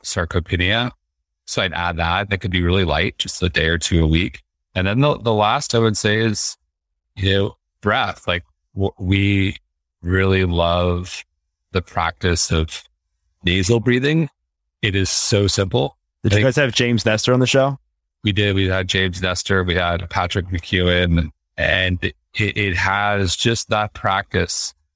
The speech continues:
Speaker 1: has such a significant impact on everything from heart rate variability, which plays a large role in longevity and health span.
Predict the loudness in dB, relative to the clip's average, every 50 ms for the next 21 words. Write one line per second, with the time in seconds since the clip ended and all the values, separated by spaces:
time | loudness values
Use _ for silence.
0 | _ _ _ _ _ -6 -4 -2 -2 -2 -2 -2 -2 -2 -2 -2 -4 -6 -6 -6
1 | -6 -2 -2 -2 0 0 0 0 0 0 0 0 -2 -2 -2 -2 -2 0 0 -2
2 | -2 -4 -4 -4 -2 -2 0 0 0 -2 -4 -4 -6 -10 -10 -4 -2 0 0 0
3 | 0 0 0 0 0 0 0 2 2 0 0 0 0 2 2 2 0 0 0 -2
4 | -4 -6 _ _ _ _ _ _ _ _ _ -2 0 0 0 2 2 2 2 2
5 | -2 _ _ _ _ _ _ _ _ _ _ _ 0 0 0 2 2 2 4 4
6 | 4 4 2 0 -2 -2 2 2 4 4 4 4 4 2 0 -2 -6 -10 -8 -6
7 | -6 -6 -4 -2 0 0 2 2 0 0 -2 -2 -2 -2 -2 -2 -2 -2 -2 0
8 | 0 0 0 0 -4 -4 -2 -2 -2 0 -2 -2 -4 -6 -8 -10